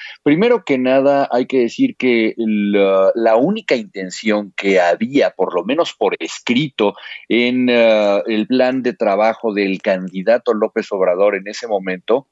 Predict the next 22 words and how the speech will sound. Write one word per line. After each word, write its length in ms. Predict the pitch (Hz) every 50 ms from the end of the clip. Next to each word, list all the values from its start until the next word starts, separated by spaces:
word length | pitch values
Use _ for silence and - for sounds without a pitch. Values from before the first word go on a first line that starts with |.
| _ _ _ _ _ _ _ _ _ _ - - -
era 160 | 110 120 -
la 140 | 120 113 104
unificación 800 | 104 104 101 98 92 - 104 92 - 101 95 - - 156 180 190
del 160 | 165 143 110
sistema 380 | - 101 87 - - 101 95 92
de 60 | 87
salud, 340 | - - 82 80 90 107 113 - - - - - -
y 80 | - 175
esto 240 | 208 202 - 202 180
no 140 | 170 185 190
se 180 | - 170 143
dio, 300 | 120 139 165 175 165 151 -
este 240 | 147 143 - 165
plan 260 | 156 - 151 156 156 147
se 180 | - 143 -
cla-, 220 | - - 123 117 -
se 200 | - - 120 -
canceló 560 | - 120 110 107 104 - 113 110 120 135 156 147
completamente 800 | 151 139 117 - 131 135 - - 113 110 113 117 110 - 113 110
antes 340 | 117 117 110 - 127 107
de 120 | 101 113 104
siquiera 520 | - 98 - - 117 120 113 113 107 -